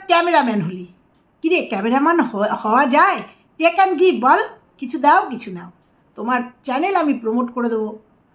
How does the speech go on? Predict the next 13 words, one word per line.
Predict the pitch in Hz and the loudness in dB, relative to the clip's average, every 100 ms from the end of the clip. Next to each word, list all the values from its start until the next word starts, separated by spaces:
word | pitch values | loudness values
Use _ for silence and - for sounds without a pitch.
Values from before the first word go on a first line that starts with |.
| _ | _
তোমার | 247 302 302 | -4 -4 0
চ্যানেল | 294 320 349 | 0 2 2
আমি | 339 349 | 2 -2
প্রমোট | 294 311 320 | -2 -4 -4
করে | 311 302 | -4 -4
দেবো, | 294 294 | -2 -2
তোমার | 294 262 277 262 - - | 0 2 2 0 -14 -4
ক্যামেরা | 277 294 359 349 | 0 2 2 0
আমি | 339 | 0
ধরে | 262 254 285 | -2 0 -2
দেবো। | 285 269 | -2 -6
তার | 262 247 214 | -2 -2 -2
জন্য | 262 294 392 | -4 0 2